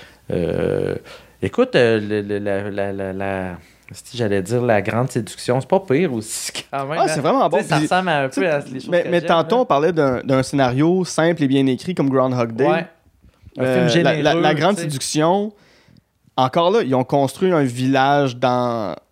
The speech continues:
Speaker 2: dans le film.
Speaker 1: Ouais.
Speaker 2: C'est une société complète. Les codes sont là, les,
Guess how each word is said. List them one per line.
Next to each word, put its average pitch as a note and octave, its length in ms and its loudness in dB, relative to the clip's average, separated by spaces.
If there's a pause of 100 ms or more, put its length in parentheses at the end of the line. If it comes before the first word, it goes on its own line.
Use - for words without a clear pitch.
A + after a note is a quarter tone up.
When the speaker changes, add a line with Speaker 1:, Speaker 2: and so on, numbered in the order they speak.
(120)
Speaker 2:
dans C3 140 2
le B2 60 0
film. D#3+ 480 0
Speaker 1:
Ouais. B2 100 -4 (800)
Speaker 2:
C'est - 180 -10
une D#3+ 120 2
société D3+ 420 0
complète. C3+ 800 -2 (840)
Les C3 160 0
codes E3 300 -2
sont D3 260 2
là, D3 240 2
les, B2 520 -2